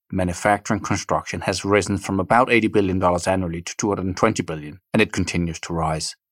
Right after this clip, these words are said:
This is mirrored by non-residential spending in Mexico, which has grown by a similar magnitude. This is key. The nearshoring process reflects the rewiring of global supply chains, and it's happening simultaneously on both sides of the U S Mexico border.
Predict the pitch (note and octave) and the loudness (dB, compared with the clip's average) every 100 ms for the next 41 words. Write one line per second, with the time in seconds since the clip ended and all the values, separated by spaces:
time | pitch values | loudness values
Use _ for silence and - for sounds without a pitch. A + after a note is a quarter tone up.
0 | _ G2 G2 F2 F#2+ F#2+ F#2 F2 E2 F2 | _ -4 -2 -2 0 2 2 2 0 2
1 | G2 A2 G#2 F#2 F#2 F2 - - F#2+ F#2 | 4 6 4 2 -2 -2 -6 0 2 2
2 | F2 F2+ F#2 - G2+ F2+ E2+ _ G#2+ A2 | 0 0 -2 -2 -4 -6 -8 _ 2 2
3 | F#2+ A#2 A2+ A2+ G#2+ F#2 - - G#2+ A2+ | 4 6 8 8 6 4 2 4 6 6
4 | F#2+ F#2 F2 E2 - C3+ - _ - C3+ | 6 4 0 -6 -10 -10 -18 _ 4 6
5 | - - - - - _ _ A#2 A#2+ B2 | 6 2 0 -4 -6 _ _ 6 8 8
6 | - B2 A2+ G#2 F2 F#2 - - F#2+ - | 6 6 4 2 0 -2 -6 -2 -2 -2
7 | F#2+ G#2+ G2+ A2+ B2+ B2 - G2+ F#2+ F2+ | 0 2 8 8 8 6 6 4 4 -4
8 | - G#2+ G2+ F2+ F2 - A2 G2+ A#2 A2+ | 4 4 4 -2 -6 -2 0 2 2 2
9 | A2+ G#2 - G#2 G2+ - B2+ C3 B2+ F2 | 4 2 4 4 2 2 6 6 6 2
10 | - F#2 G#2 G2 - F2 E2+ E2 - - | -6 0 4 4 4 2 2 -4 -10 -8
11 | E2+ F#2+ F#2 G2 F#2 E2 F2+ F2 F#2 - | -6 -4 0 2 2 0 -4 -6 -8 -6
12 | E2 F2 D#2+ | 0 0 0